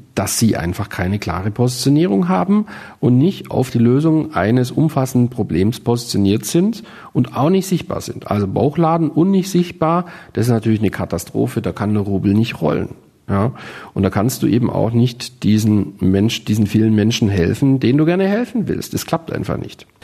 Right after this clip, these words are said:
So, jetzt kommen wir mal auf die positive Seite. Ich hab dir ja versprochen, wie machst du das richtig? Wie kannst du vom Helfersyndrom, also sprich von deinem Drang, anderen Menschen unbedingt helfen zu wollen, zu einer anerkannten Premium-Expertin werden für dein Thema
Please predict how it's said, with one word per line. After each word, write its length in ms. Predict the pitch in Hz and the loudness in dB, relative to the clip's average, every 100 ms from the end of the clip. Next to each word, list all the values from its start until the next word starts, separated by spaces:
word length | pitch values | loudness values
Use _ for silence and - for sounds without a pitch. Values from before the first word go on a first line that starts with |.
| - - - | -18 -18 -18
So, 220 | - 120 123 | 0 2 2
jetzt 180 | 143 | 2
kommen 140 | - 175 | 0 2
wir 40 | |
mal 140 | 170 143 | 2 0
auf 120 | 143 | -2
die 80 | 127 | 0
positive 520 | 143 156 139 123 113 | 2 2 4 4 4
Seite. 300 | 117 147 147 | 2 2 0
Ich 80 | 135 | -2
hab 100 | 127 | 0
dir 120 | 117 | 0
ja 20 | |
versprochen, 540 | 113 - 107 123 147 | 0 -2 -2 0 2
wie 60 | 127 | 2
machst 280 | 113 107 - | 2 -2 -2
du 40 | |
das 220 | 127 135 | 0 0
richtig? 520 | 151 208 - 87 - - | 0 0 -2 -6 -8 -2
Wie 160 | 123 | 0
kannst 500 | 160 - 135 175 - | 0 0 0 0 0
du 280 | 170 185 196 | 2 4 2
vom 320 | 196 127 127 107 | 0 0 0 0
Helfersyndrom, 1000 | 101 101 139 139 143 139 143 180 240 - - - - - | -2 -2 -2 0 0 0 -2 -2 -4 -12 -20 -20 -20 -8
also 180 | 101 98 | -2 -2
sprich 460 | - 135 170 - | 0 0 0 -2
von 240 | - 143 147 | -2 0 2
deinem 340 | 143 147 131 | 2 2 2
Drang, 520 | 120 120 135 170 175 | 0 0 2 2 2
anderen 340 | - 135 143 135 | 2 2 4 4
Menschen 400 | 127 135 131 120 | 2 2 0 -2
unbedingt 560 | - 190 190 156 147 | 2 2 4 2 0
helfen 340 | 143 117 131 127 | 0 0 0 -2
zu 180 | 127 113 | 0 2
wollen, 520 | 110 113 117 117 117 | 2 2 2 0 -2
zu 160 | - 127 | -2 2
einer 220 | 123 - | 2 2
anerkannten 760 | 87 131 135 - 120 113 113 107 | 0 0 0 0 -2 0 -2 -2
Premium-Expertin 1160 | 101 127 151 127 98 92 - - - 127 143 | 2 4 4 2 0 -2 -4 -6 -2 2 4
werden 440 | 143 135 160 208 220 - - | 4 2 2 0 -2 -10 -2
für 180 | 160 | 0
dein 220 | 139 104 98 | 2 -2 -4
Thema 480 | - 110 135 190 | -2 0 0 0